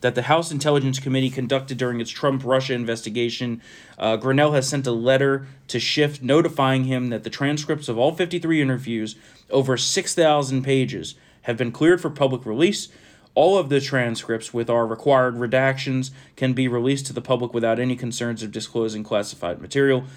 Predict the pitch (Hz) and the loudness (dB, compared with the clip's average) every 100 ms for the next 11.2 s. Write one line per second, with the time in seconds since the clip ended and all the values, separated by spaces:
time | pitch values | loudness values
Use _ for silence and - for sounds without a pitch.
0 | - _ _ 135 127 113 110 113 120 117 | -20 _ _ 2 2 2 -2 -2 0 0
1 | 113 139 165 160 123 117 110 110 107 107 | 0 0 2 4 2 2 -2 -4 -4 -6
2 | - _ _ _ _ 120 120 113 147 151 | -12 _ _ _ _ 0 2 0 2 0
3 | 147 147 131 123 - 143 131 131 120 110 | 0 -4 -4 -4 0 2 2 0 -2 0
4 | 135 147 143 110 107 127 135 127 123 - | 0 0 -2 -4 0 2 2 0 -4 -8
5 | - _ - 151 143 135 135 127 123 117 | -20 _ 0 4 6 4 2 0 2 -2
6 | 113 - 131 120 - 104 - 117 110 104 | -4 -2 -2 -4 -8 -12 -6 -2 0 -2
7 | 90 - - 110 - - 160 107 101 - | -2 -6 -6 -6 -6 -2 0 0 -8 -16
8 | - _ _ - 110 104 - 117 120 214 | -20 _ _ -2 0 0 -4 -6 2 2
9 | 147 - - _ _ _ _ 147 208 262 | 2 -6 -18 _ _ _ _ 2 4 4
10 | 151 131 - - - - - 254 285 262 | 4 0 -2 -14 -16 -4 -2 0 -2 -4
11 | - | -14